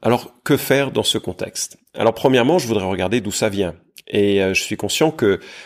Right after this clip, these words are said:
la réponse à cette question reflète, euh, la conception du monde qui est la mienne en tant que croyant et attaché à l'Écriture et en tant que pasteur. Alors d'où ça vient ? Ce que je peux, euh, comprendre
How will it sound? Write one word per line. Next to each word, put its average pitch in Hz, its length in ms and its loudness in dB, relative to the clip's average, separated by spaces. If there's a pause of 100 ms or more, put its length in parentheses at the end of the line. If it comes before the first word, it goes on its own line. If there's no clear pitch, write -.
(140)
la 101 160 -2
réponse 117 340 -2
à - 60 -4
cette - 180 -4
question 147 420 0
reflète, - 720 -2 (100)
euh, 92 360 -2
la 95 100 -2
conception - 380 -4
du 92 100 -4
monde 117 180 2
qui - 140 -4
est - 20 -4
la 87 100 -2
mienne 123 220 2
en 107 100 -4
tant 98 160 -6
que - 120 -10
croyant 98 540 -2
et 92 320 -4 (240)
attaché - 400 -2
à 87 80 -2
l'Écriture - 720 -2
et 98 60 -2
en 95 80 -6
tant 107 140 -4
que 98 180 -6
pasteur. 90 480 -4
Alors 104 100 -2
d'où 127 140 -2
ça 117 160 0
vient ? 85 180 -8 (760)
Ce - 140 -4
que - 80 0
je 123 140 4
peux, 110 440 2
euh, 98 120 -2 (480)
comprendre 127 580 0